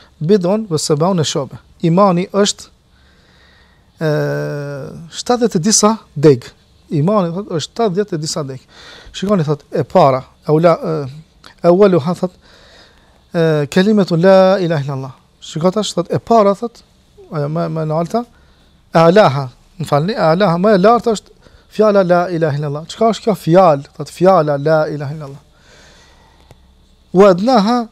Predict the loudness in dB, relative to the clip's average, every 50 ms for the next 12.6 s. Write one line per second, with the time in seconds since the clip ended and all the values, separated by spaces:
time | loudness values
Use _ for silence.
0 | _ _ _ _ -4 -2 -2 0 0 0 -2 -2 -2 -2 -4 -4 -4 -6 -4 0
1 | 0 0 0 0 -2 -4 -6 -4 -6 -6 -8 -8 -12 -14 -18 _ _ _ -20 -20
2 | -20 -20 _ _ -6 -2 0 2 4 6 6 4 4 2 0 0 2 2 2 2
3 | 2 0 -2 -6 -12 -20 _ _ -2 -2 -2 -4 -8 -16 -14 -8 -4 -2 0 0
4 | 0 0 -2 -4 -4 2 4 4 4 4 4 4 4 4 2 0 0 2 4 4
5 | 4 2 0 -6 -4 -2 -2 -2 0 0 0 0 0 0 -2 -2 0 2 4 4
6 | 4 4 2 0 0 0 -2 -2 -2 -4 -4 -2 0 0 0 0 0 0 0 0
7 | -2 -2 -2 -4 -8 -2 0 2 2 2 2 0 -2 -2 -4 _ _ _ _ _
8 | _ _ -4 -2 0 0 0 0 2 4 4 2 2 0 -4 _ _ _ _ 2
9 | 2 2 2 0 2 4 4 6 6 4 0 -2 -4 -8 _ _ -20 -20 -20 -20
10 | _ _ _ _ _ _ _ _ _ _ -10 -2 0 2 2 4 2 2 0 0
11 | -2 0 0 0 0 -2 -4 -8 _ _ _ _ _ _ _ -20 -20 -20 -20 -20
12 | -20 -20 -6 -2 0 0 0 -2 -4 -4 -4